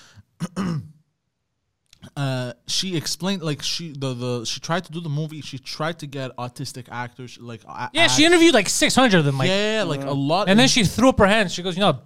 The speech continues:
Speaker 2: tough, tough it is to work with
Speaker 1: Yeah,
Speaker 2: these fuckers." <laughs>
Speaker 1: they could, they, but they couldn't, but not as an insult. They couldn't, like, they just couldn't, bro. They're autistic.
Speaker 2: They couldn't, yeah.
Speaker 1: You know what I mean?
Speaker 3: Mm.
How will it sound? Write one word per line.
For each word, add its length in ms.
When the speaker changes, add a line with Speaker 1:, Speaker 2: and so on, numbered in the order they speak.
Speaker 2:
tough, 280
tough 180
it 60
is 60
to 80
work 100
with 100
Speaker 1:
Yeah, 220
Speaker 2:
these 40
fuckers." 320
<laughs> 120
Speaker 1:
they 140
could, 300
they, 120
but 200
they 100
couldn't, 420
but 160
not 280
as 160
an 80
insult. 360
They 100
couldn't, 300
like, 200
they 160
just 240
couldn't, 340
bro. 200
They're 100
autistic. 320
Speaker 2:
They 120
couldn't, 300
yeah. 220
Speaker 1:
You 80
know 80
what 80
I 80
mean? 160
Speaker 3:
Mm. 140